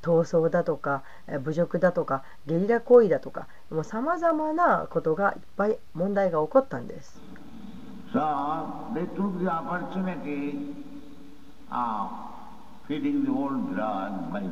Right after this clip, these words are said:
Speaker 2: fighting.
Speaker 1: えー、ですから、この積もり積もった古い恨みを晴らす、この戦いで晴らすと、えー、そういう、そういう機会を持ったわけです。
Speaker 2: Everyone is determined, "I must kill."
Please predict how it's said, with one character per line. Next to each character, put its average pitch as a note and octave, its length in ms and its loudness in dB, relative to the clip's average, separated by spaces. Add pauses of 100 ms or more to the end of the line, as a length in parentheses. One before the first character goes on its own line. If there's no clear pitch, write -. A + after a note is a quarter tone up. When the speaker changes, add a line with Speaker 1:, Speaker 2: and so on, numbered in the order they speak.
(120)
Speaker 2:
fighting. G2+ 480 -6 (420)
Speaker 1:
え F3 120 8
ー、 E3 60 8
で F#3+ 160 6
す - 160 -12
か - 180 -4
ら、 E3+ 300 6
こ - 200 -4
の B3 280 8 (240)
積 - 100 4
も A#3 120 10
り B3 80 8
積 B3 120 0
も A3+ 120 6
っ F#3+ 80 0
た F#3+ 140 6
古 B3 300 2
い G3 200 4
恨 A3 360 2
み A#3+ 180 2
を C4 240 8 (180)
晴 F3+ 260 2
ら D#4+ 100 6
す、 - 160 -8 (280)
こ E3 100 -2
の D#3 60 0
戦 A#3 460 4
い A3+ 80 4
で C#4 140 10
晴 F#3 220 2
ら A3+ 100 8
す - 160 -6
と、 - 120 -8 (320)
え - 60 2
ー、 D3 40 -4
そ C4+ 280 6
う - 20 8
い C4 180 2
う、 G3+ 40 -8
そ C4 160 2
う C4 80 4
い B3+ 80 4
う C#4 180 4
機 - 160 -6
会 G3+ 480 4
を C4+ 140 8
持 F3+ 120 6
っ - 80 -2
た - 120 -6
わ - 100 -4
け - 140 -10
で - 180 -4
す。 - 180 -12
Speaker 2:
Everyone C3 640 0
is A2+ 120 2
determined, G#2 760 -2
"I A2 140 0
must G#2 380 -2
kill." - 300 -4